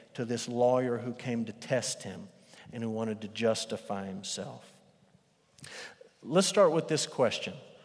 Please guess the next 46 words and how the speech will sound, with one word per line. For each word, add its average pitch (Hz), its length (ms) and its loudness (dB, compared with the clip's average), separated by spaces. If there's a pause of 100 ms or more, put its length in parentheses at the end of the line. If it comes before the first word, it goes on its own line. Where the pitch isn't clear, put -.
(260)
I'll 135 60 -14
give 175 160 2
you 180 60 4
a 165 60 2
couple 165 280 0
of 156 80 -4
questions 139 500 0
that 127 220 0
maybe 156 280 2
you've 165 180 0
thought 147 200 4
about, 131 300 6
maybe 127 240 -2
you've 117 140 -2
never 113 200 0
thought 104 260 -2
about. 98 340 -8
Question 165 420 2
one, 117 240 2 (1000)
why 202 180 10
didn't 247 260 6
Jesus 156 320 2
give 139 220 0
a 135 60 2
direct 123 400 4
answer 123 300 -2
to 120 160 -6
the 110 100 0
lawyer's 107 440 0
question? - 460 -8 (2000)
Like, - 120 -10 (140)
the 151 100 2
guy 190 240 12
comes 208 340 6
to 220 120 2
Jesus - 640 -2 (480)
and 151 120 -2
he 151 80 2
says, 120 580 4 (340)
"What 196 280 6
must 185 280 6
I 160 180 12
do 151 260 4
to 147 140 0
be 131 200 4
saved?" 98 600 2